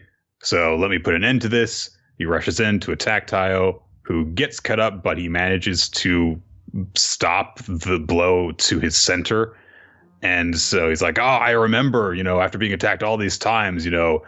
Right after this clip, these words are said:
how, how his attacks work. So I can't see it. I can't react to it, but I can be prepared. So even if I can't win, I can at least try to land a hit." And so he's like, "I acknowledge you now."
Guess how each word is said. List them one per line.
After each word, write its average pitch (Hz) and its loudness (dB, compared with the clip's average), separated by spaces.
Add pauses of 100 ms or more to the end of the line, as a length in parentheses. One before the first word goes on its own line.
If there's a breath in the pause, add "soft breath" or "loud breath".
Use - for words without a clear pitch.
(280 loud breath)
how, 98 0
how 104 2
his 98 -2
attacks 110 -2
work. 87 -2
So 85 0
I 87 0
can't 123 -2
see 135 2
it. 107 -2 (320 soft breath)
I 87 -2
can't 117 -2
react 120 0
to 98 0
it, 85 -4
but 110 0
I 92 -2
can 92 -10
be 101 -4
prepared. 95 0
So 101 -6
even 117 2
if 113 -4
I 104 0
can't 110 0
win, 117 2
I 101 2
can 104 -2
at 104 0
least 101 0
try 117 2
to 110 2
land 107 2
a 95 2
hit." 110 0 (580 soft breath)
And 95 2 (360)
so - -4
he's 104 2
like, 95 0 (100)
"I 110 4
acknowledge 87 0
you 71 -2 (180)
now." 78 -2